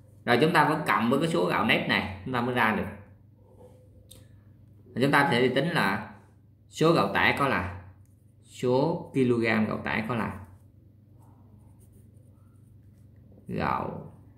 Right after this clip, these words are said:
tẻ có là, ta lấy bảy mươi sáu mà ta nhân cho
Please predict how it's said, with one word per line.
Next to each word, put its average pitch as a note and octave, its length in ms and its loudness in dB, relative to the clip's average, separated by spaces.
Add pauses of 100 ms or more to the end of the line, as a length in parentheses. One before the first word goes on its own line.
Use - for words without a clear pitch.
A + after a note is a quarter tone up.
tẻ F#2 440 -2 (1000)
có A2 260 0
là, F#2 280 -6 (3000)
ta C#3+ 100 2
lấy D#3+ 200 6
bảy A#2+ 160 4
mươi D3+ 160 0
sáu D3 300 4
mà C#3 200 2
ta A#2+ 80 0
nhân B2 220 -2
cho A#2 100 -2